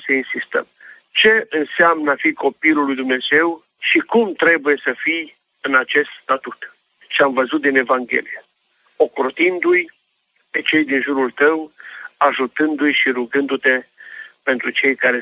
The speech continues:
sunt rășmași. A doua temă, despre milostenia arătată față de cei ce nu o merită. E foarte important să poți să fii milostiv cu cei care nu o merită.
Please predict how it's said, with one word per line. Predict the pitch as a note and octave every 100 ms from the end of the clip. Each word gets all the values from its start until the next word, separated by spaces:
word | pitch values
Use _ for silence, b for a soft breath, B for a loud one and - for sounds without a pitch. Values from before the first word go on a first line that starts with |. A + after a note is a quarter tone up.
| -
sunt | B2 A#2
rășmași. | - - - - - - _ _ _ _ _ _
A | - F3
doua | G3 D#3+ B2
temă, | - - - _ _ _ _ _ -
despre | G3 F#3 - F#3
milostenia | F3+ E3+ D#3+ - - A3+ G3 F#3 -
arătată | D#3+ D#3 D3+ F#3 F#3 - F3+ E3+ E3 - -
față | - D#3 D#3+
de | C#3+ C#3+
cei | - F3 D#3+
ce | D#3+
nu | D#3 F3+
o | D#3
merită. | D#3 C#3+ B2 - - _ _ _ _ _ _ _ _
E | - - -
foarte | G3+ G3 - D#3+
important | F3 D#3 D3+ C#3 D#3+ D3+ C3
să | D3
poți | - D#3
să | -
fii | C3+ D3
milostiv | C#3+ B2+ B2+ - D3+ D3 - _ _ _ _ B B B B
cu | C#3
cei | C3+ D3 C3+
care | B2+ B2
nu | B2+ B2
o |
merită. | A#2+ A#2 - -